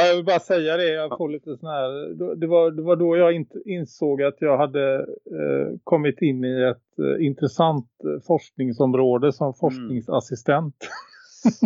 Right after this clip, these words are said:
Speaker 2: Okej,
Speaker 1: <laughs>
Speaker 2: ja.
Speaker 1: När jag gjorde den här simulationen, för jag, jag tänkte, "Nej, men det här kommer jag aldrig att liksom", men jo, oj.
Speaker 2: Nej, men det var ju
Speaker 1: Ja,
Speaker 2: också
Speaker 1: nej, men då blev jag intresserad. <laughs>
Speaker 2: Ja, men, ja, det var för mig,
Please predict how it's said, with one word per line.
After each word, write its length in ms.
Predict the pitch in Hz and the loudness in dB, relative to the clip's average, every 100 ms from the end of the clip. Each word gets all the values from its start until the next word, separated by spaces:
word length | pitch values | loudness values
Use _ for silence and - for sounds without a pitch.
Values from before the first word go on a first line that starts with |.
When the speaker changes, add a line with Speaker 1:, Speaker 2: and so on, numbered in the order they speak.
| - - - - | -4 -6 -2 -2
Speaker 2:
Okej, 580 | - 226 131 101 101 - - | 0 0 2 0 -4 -6 -12
Speaker 1:
<laughs> 180 | - | -4
Speaker 2:
ja. 100 | - 196 | 0 2
Speaker 1:
När 80 | 196 | 4
jag 120 | 190 202 | 4 2
gjorde 300 | 202 165 190 | -2 -2 0
den 100 | 214 | 0
här 100 | 185 | 0
simulationen, 680 | 208 170 170 - 160 139 127 | -2 0 -2 0 -4 -4 -4
för 80 | |
jag, 120 | 165 - _ - | -4 -4 _ -8
jag 120 | 147 | -4
tänkte, 240 | 175 - | -4 -4
"Nej, 120 | 135 135 | -6 -4
men 80 | |
det 60 | 135 | -2
här 100 | 139 | -2
kommer 200 | 139 131 | -2 0
jag 60 | 135 | 0
aldrig 200 | 120 123 | -2 -8
att 120 | 127 | -8
liksom", 460 | 123 - 123 117 113 _ _ _ | -10 -10 -12 -12 _ _ _ _
men 260 | - 131 131 | -6 -6 -6
jo, 440 | - 127 139 220 233 _ _ - | -10 -6 -4 -6 -8 _ _ -4
oj. 240 | 135 202 | 0 0
Speaker 2:
Nej, 240 | 123 127 139 | -2 -4 -2
men 200 | 139 135 | -2 2
det 100 | 143 | 2
var 120 | 147 | 4
ju 60 | 139 | 4
Speaker 1:
Ja, 140 | 127 | 2
Speaker 2:
också 120 | 131 | 4
Speaker 1:
nej, 100 | 170 | 4
men 80 | 196 | 4
då 100 | 208 | 4
blev 120 | 220 240 | 4 2
jag 80 | 254 | 2
intresserad. 560 | 254 202 131 104 - 480 | 0 0 0 0 -4 -6
<laughs> 140 | 440 349 | -6 -2
Speaker 2:
Ja, 240 | 165 175 175 | -2 0 -2
men, 120 | 175 | -2
ja, 120 | 165 156 | -2 0
det 80 | |
var 80 | 160 | 0
för 120 | 156 | -2
mig, 100 | 151 | -8